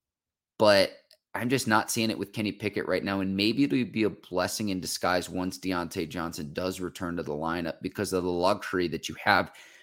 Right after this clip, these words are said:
with him as a safety blanket, because he's always open regardless of what an opposing defense puts out there. He's someone you can always throw to, and it's been a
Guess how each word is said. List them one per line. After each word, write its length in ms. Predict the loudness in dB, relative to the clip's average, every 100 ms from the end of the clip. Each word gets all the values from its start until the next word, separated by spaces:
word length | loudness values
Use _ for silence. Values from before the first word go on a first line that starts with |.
| 2
with 140 | 2
him 160 | 6 4
as 120 | 6
a 60 | 4
safety 380 | 6 4 4 -2
blanket, 480 | -2 -6 -6 -6
because 800 | -6 -8 4 10 12 12 6 -2 _
he's 280 | 0 2 8
always 400 | 8 8 4 2
open 360 | 0 0 -4
regardless 520 | -6 0 2 2 -2 -6
of 140 | -6
what 220 | -4 -2
an 60 | -4
opposing 460 | -8 -6 -6 -6 -8
defense 480 | -8 -8 -10 -12
puts 420 | -14 -4 -4 -2 -2
out 280 | -2 -2
there. 180 | -6 -12 -12 _ _ _ _ _
He's 160 | -2
someone 220 | 2 2 2
you 80 |
can 180 | -2 -4 -4
always 440 | 2 4 6 4 2
throw 260 | 0 0
to, 240 | 0 -2 -2
and 100 | -2
it's 120 | -6
been 180 | -4
a 100 | -4